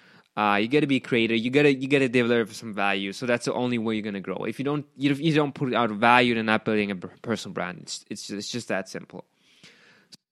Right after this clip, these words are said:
So guys, now let's create your Instagram strategy.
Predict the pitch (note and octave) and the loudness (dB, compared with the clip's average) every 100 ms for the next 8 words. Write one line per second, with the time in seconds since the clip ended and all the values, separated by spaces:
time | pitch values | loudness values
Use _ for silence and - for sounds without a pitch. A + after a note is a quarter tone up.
0 | _ _ _ - - - G#3 E3 C3 G#2+ | _ _ _ -10 0 6 8 10 8 6
1 | G#2 - - B2+ B2+ B2+ C3 D#3+ E3+ - | 2 -6 -8 -4 0 0 2 0 -2 -8
2 | - C#3 B2+ A#2+ B2+ - B2 G#2 - G#2 | -4 0 2 2 0 -4 -6 -8 -8 -14
3 | A2+ A#2+ C#3 D3 - F#3+ D#3 G#2 - G2 | -10 -10 -10 -10 -10 -6 -4 -6 -12 -18
4 | - - | -18 -20